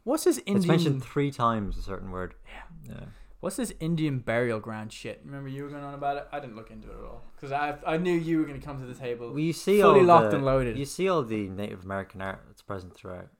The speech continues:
Speaker 1: Yeah.
Speaker 2: in the hotel.
Speaker 1: Mm-hmm.
Speaker 2: Now, in the documentary I watched, Room two three seven,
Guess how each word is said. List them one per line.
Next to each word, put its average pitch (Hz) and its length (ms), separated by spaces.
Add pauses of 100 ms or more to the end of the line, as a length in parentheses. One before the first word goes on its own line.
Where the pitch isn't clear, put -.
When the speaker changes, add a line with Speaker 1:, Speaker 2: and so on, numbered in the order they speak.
(120)
Speaker 1:
Yeah. 123 200
Speaker 2:
in 104 80
the 90 260 (160)
hotel. 92 500 (200)
Speaker 1:
Mm-hmm. 135 220 (440)
Speaker 2:
Now, 131 340
in 131 140
the 123 60
documentary 117 540
I 95 40
watched, 92 280
Room 95 180
two 95 160
three - 160
seven, - 400